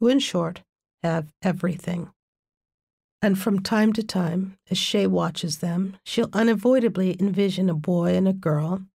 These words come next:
who are their shadow twins, Didier and Helena, the beautiful children who have almost nothing.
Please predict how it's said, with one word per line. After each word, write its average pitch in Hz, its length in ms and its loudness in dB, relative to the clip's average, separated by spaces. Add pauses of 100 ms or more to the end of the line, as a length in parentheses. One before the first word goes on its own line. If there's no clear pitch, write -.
(240)
who 196 80 2
are 180 100 4
their 175 140 2
shadow 170 480 -2
twins, 160 600 -6 (460)
Didier 185 600 0 (160)
and 196 140 0
Helena, 170 580 -2 (180)
the 175 60 -2
beautiful 190 540 0
children 175 500 -2
who 185 220 0
have 160 420 -4
almost 165 460 0
nothing. 180 420 -4